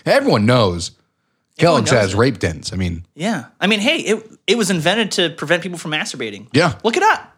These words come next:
Speaker 2: It's true.
Speaker 1: Yeah.
Speaker 2: Cornflakes, I'm sorry. Cornflakes specifically were created to stop men from masturbating.
Speaker 1: Really?
Speaker 2: Yeah, I, I'm not kidding.
Speaker 1: Walk me through the, the thought process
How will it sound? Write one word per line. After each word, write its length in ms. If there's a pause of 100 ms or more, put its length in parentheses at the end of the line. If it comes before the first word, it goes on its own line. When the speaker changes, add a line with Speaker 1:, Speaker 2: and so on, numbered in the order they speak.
Speaker 2:
It's 80
true. 340 (340)
Speaker 1:
Yeah. 140 (1500)
Speaker 2:
Cornflakes, 460
I'm 60
sorry. 180
Cornflakes 440
specifically 840 (160)
were 140
created 400
to 200
stop 320
men 160
from 140
masturbating. 500 (1120)
Speaker 1:
Really? 200 (300)
Speaker 2:
Yeah, 300
I, 80 (120)
I'm 200
not 180
kidding. 320 (2250)
Speaker 1:
Walk 300
me 80
through 260
the, 300
the 160
thought 240
process 200